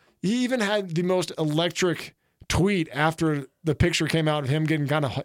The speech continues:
held up a little bit. And it said, "Must have had too much avocado tequila." And avocado and tequila were all capitalized in lowercase, and it looked like he was drunk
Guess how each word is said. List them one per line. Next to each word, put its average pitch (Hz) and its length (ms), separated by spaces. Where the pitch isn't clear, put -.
held 151 200
up 156 160
a - 20
little 175 240
bit. 190 280
And 165 140
it 143 80
said, 147 240
"Must 151 220
have 165 100
had 147 220
too 165 100
much 156 400
avocado 147 600
tequila." 143 680
And 151 140
avocado 156 800
and 135 260
tequila 156 440
were 135 240
all 143 240
capitalized 147 680
in 139 80
lowercase, 147 540
and 143 80
it - 20
looked 139 200
like 143 120
he 143 80
was 139 160
drunk 139 380